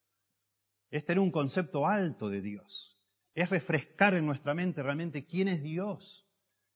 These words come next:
y si Él es digno de nuestra confianza. Necesitamos pensar en Dios. Es, es lo más importante de nuestra vida. Como alguna vez dijo un, un escritor famoso llamado Tozer,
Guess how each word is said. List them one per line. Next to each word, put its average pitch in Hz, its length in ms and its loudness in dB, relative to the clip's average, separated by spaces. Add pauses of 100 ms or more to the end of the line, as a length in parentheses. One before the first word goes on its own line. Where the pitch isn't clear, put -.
(100)
y 135 100 -4
si 202 120 -2
Él 196 60 4
es 147 140 0
digno 196 320 4
de 117 80 0
nuestra 113 260 -4
confianza. 107 600 -10 (960)
Necesitamos 139 540 -2
pensar 135 440 0
en 151 160 -2
Dios. 175 580 -2
Es, 165 260 -6
es 185 120 0
lo 180 100 2
más 185 300 2
importante 156 580 -2
de 147 40 -4
nuestra 143 260 -6
vida. 156 260 -6 (420)
Como 127 200 -4
alguna 170 280 2
vez 170 100 2
dijo 180 200 0
un, 139 220 -2
un 156 120 -4
escritor 139 360 -6
famoso 135 340 -6
llamado 127 360 -4
Tozer, 135 360 -12